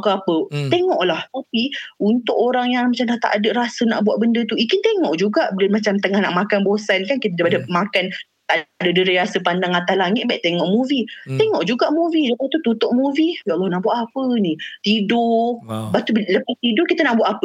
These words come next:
Speaker 1: Tidur, tidur lagi. Lepas tu lepas tidur kita nak buat apa? Tidur lagi. Dia tak tahu lah. Dia memang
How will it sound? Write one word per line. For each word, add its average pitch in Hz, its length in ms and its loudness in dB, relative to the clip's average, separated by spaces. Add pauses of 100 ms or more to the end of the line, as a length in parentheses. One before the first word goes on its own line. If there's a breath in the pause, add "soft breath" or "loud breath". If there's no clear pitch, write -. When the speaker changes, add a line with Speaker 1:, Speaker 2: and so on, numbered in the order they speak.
Speaker 1:
Tidur, 220 480 0
tidur 220 240 2
lagi. 180 400 0
Lepas 220 80 0
tu 320 80 0
lepas 311 240 2
tidur 302 240 0
kita 370 80 0
nak 269 160 2
buat 311 80 0
apa? 359 80 2
Tidur 196 480 0
lagi. 233 320 0 (320 loud breath)
Dia 311 160 2
tak 330 240 -2
tahu 330 240 2
lah. 165 80 2
Dia 262 160 0
memang 277 480 -2